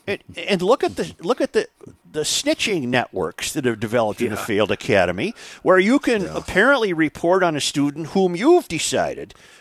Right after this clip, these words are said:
Speaker 1: was found to be insensitive about something. And it's the same thing now with covid. Uh, people are more than willing, apparently,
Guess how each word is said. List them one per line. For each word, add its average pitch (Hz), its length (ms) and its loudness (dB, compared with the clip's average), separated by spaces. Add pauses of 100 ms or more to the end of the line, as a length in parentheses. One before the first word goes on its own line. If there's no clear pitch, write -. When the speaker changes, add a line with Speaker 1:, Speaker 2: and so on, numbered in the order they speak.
Speaker 1:
was 165 200 0
found 165 280 4
to 165 60 0
be 185 200 -4
insensitive 214 640 0
about 92 320 -4
something. 76 400 -8 (880)
And 202 140 4
it's - 140 0
the 185 80 -2
same 220 300 2
thing 180 300 2
now 196 420 2 (160)
with - 240 -4
covid. 160 640 0 (340)
Uh, 123 240 2
people 147 360 -2
are 135 100 4
more 185 260 6
than 185 220 0
willing, 147 400 0
apparently, 101 560 -2